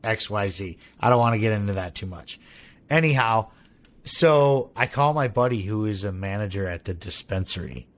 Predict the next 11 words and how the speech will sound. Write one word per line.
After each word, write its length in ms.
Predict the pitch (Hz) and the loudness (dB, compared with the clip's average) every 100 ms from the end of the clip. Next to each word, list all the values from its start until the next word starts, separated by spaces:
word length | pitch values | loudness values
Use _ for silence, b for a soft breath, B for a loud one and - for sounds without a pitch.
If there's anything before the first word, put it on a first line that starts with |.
| _ _ _ | _ _ _
and, 400 | 107 104 104 101 104 | 0 4 4 4 4
uh, 320 | 98 92 87 b b b b b - | 6 4 0 b b b b b -4
I 40 | - | 0
said, 260 | - 107 | 2 2
"Hey, 460 | 80 107 101 85 - _ _ _ _ - | 0 0 0 -4 -14 _ _ _ _ -2
I 160 | 117 | 0
gotta 240 | 139 165 151 | 2 2 2
pass 400 | - 127 117 - | 2 2 2 -2
a 40 | |
piss 380 | - 131 143 - | -4 0 0 -2
test, 460 | - 87 87 - | -8 -10 -10 -14